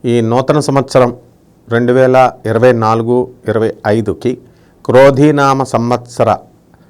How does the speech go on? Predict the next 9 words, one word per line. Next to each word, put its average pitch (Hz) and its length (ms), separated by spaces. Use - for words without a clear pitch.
సందర్భంగా 113 840
పంచాంగ 147 520
శ్రవణానికి, 123 840
ఆదాయ 139 600
వ్యయాల 123 520
కార్యక్రమానికి, 123 960
అలాగే 127 600
ఈ 123 240
సంవత్సర 131 680